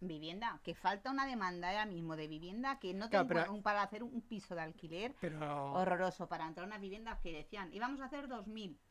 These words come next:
Speaker 1: dijo Santiago Llorente. "Si no he hecho dos mil, cuando termine no me votéis". Pues es que
Speaker 2: Sí.
Speaker 1: no va a hacer dos mil, no, que como
Speaker 2: No va a
Speaker 1: mucho
Speaker 2: hacer
Speaker 1: saldrá a lo
Speaker 2: Bueno,
Speaker 1: mejor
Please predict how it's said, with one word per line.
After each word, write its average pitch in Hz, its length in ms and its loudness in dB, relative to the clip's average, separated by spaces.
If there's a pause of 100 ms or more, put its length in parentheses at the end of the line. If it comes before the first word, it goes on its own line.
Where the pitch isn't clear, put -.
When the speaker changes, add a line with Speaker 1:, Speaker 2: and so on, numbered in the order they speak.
(300)
Speaker 1:
dijo 180 300 -8
Santiago 165 360 -6
Llorente. 131 480 -10 (480)
"Si 262 160 -2
no 294 80 4
he 320 40 2
hecho 370 140 0
dos 339 140 2
mil, 339 160 2 (720)
cuando 214 220 8
termine 277 320 0
no 311 80 4
me 294 120 2
votéis". 160 400 -2
Pues 139 480 -12
es 120 100 -14
que 240 220 0
Speaker 2:
Sí. 208 160 0
Speaker 1:
no 185 100 0
va 165 60 2
a - 20 12
hacer 185 140 12
dos 190 120 4
mil, 240 120 0
no, - 120 -2
que 180 160 -4
como 160 200 -8
Speaker 2:
No 170 140 -6
va 160 60 0
a - 20 0
Speaker 1:
mucho 156 200 0
Speaker 2:
hacer 151 220 -2
Speaker 1:
saldrá 165 300 2
a - 40 6
lo 180 40 6
Speaker 2:
Bueno, 277 180 12
Speaker 1:
mejor 240 160 4